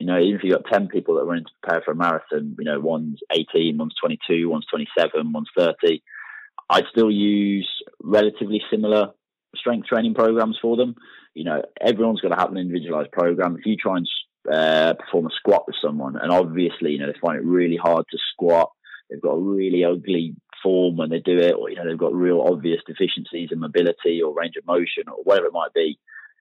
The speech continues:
I'm not gonna squat them. Um, but, you know, I think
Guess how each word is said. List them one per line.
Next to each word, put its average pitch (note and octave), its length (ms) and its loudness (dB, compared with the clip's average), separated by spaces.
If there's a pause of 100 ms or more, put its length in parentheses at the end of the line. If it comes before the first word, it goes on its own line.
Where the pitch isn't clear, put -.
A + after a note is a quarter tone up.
(200)
I'm F#2 120 2
not E2 100 0
gonna D#2+ 140 -6
squat - 260 2
them. D#2 160 -4 (160)
Um, E2+ 540 2 (800)
but, G#2 60 2
you G#2+ 80 4
know, F#2 160 2
I D2+ 100 -2
think D#2+ 360 -6